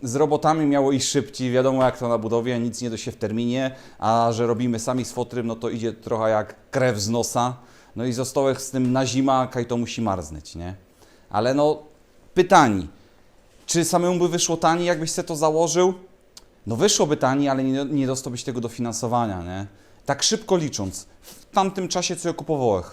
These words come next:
falownik, dyszka, dwie baterie, dziewięć tysięcy, to jest dziewiętnaście koła,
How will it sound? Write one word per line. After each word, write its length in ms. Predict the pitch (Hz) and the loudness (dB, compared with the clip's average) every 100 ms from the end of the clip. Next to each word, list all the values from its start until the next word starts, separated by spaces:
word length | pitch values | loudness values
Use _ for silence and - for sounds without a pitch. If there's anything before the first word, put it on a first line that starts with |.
| - | 0
falownik, 640 | 156 170 139 139 117 - - | 4 4 2 -2 -4 -6 -10
dyszka, 580 | 113 170 - 170 156 143 - - - - - | -2 -2 0 2 2 0 -8 -20 -20 -20 -18
dwie 260 | 101 131 165 | -4 0 4
baterie, 680 | 139 - 147 139 131 127 113 - - _ | 2 4 2 4 4 2 2 -6 -20 _
dziewięć 460 | 101 139 143 143 - | -4 0 0 -2 -4
tysięcy, 600 | 123 - 143 131 143 123 | -6 -2 -2 -2 -4 -4
to 100 | 127 | -4
jest 120 | 110 | -6
dziewiętnaście 540 | 110 117 135 120 - | -6 -6 -6 -6 -8
koła, 520 | - 131 127 123 117 | -2 2 4 2 0